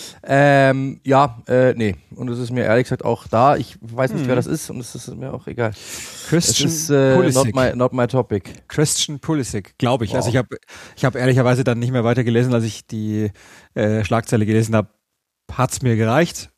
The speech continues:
Speaker 2: Das, äh, ist das dritte Mal, dass Frau Sweeney, baldige Pulisic, hoffentlich, keine Ahnung, Erwähnung findet in diesem Podcast. Das wollte ich nur mal so gesagt haben.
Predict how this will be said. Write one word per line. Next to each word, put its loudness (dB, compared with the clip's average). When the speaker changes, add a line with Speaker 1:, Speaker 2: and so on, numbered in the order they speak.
Speaker 2:
Das, -4
äh, -4
ist -4
das -6
dritte 0
Mal, 4
dass -2
Frau -2
Sweeney, 2
baldige 2
Pulisic, -2
hoffentlich, 0
keine -4
Ahnung, -4
Erwähnung 4
findet 0
in -6
diesem -6
Podcast. -2
Das -12
wollte 0
ich -2
nur -2
mal -2
so -4
gesagt 0
haben. -8